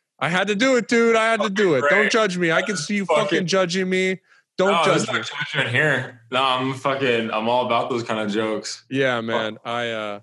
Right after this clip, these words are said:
Speaker 2: Correct.
Speaker 1: it's a, it's a comedy podcast. I gotta make myself look like an asshole. Otherwise,
Speaker 2: Of course.
Speaker 1: you know,
Speaker 2: Of
Speaker 1: what
Speaker 2: course.
Speaker 1: else are they gonna laugh at? I, I swear half of the humor is just, uh, me talking myself in circles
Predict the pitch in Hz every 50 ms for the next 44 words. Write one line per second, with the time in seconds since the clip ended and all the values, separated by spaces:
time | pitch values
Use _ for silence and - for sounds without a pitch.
0 | _ _ _ _ _ _ - 117 117 104 98 - - - - 139 - _ _ _
1 | _ _ _ _ _ _ _ 165 - - 170 - - 135 123 120 120 117 110 -
2 | 123 117 117 123 143 139 127 135 - 170 160 156 135 127 123 117 110 117 107 107
3 | 110 - - 117 107 - - 113 107 - 110 104 101 104 101 101 104 104 117 -
4 | - 123 120 127 143 _ _ - 131 135 135 131 131 123 127 - - - 147 139
5 | 139 131 131 127 - _ _ _ _ _ _ _ - 156 156 151 143 139 135 -
6 | 139 143 135 135 127 123 120 120 120 117 113 - 107 98 101 113 127 143 131 143
7 | 139 143 - - 165 165 160 147 135 127 123 - - _ _ _ _ _ - -
8 | 151 143 139 143 139 131 127 139 135 131 131 127 123 120 113 110 107 104 - 120
9 | 113 104 - - - - - - 117 110 107 107 104 104 104 107 101 - - -
10 | - 123 123 123 123 120 120 117 113 101 - - _ _ _ _ _ _ _ _
11 | _ _ _ _ _ _ _ _ - - 143 131 127 123 143 131 123 123 117 117
12 | - - 123 117 110 - 110 104 98 - 120 113 110 - - 107 101 95 95 -
13 | - -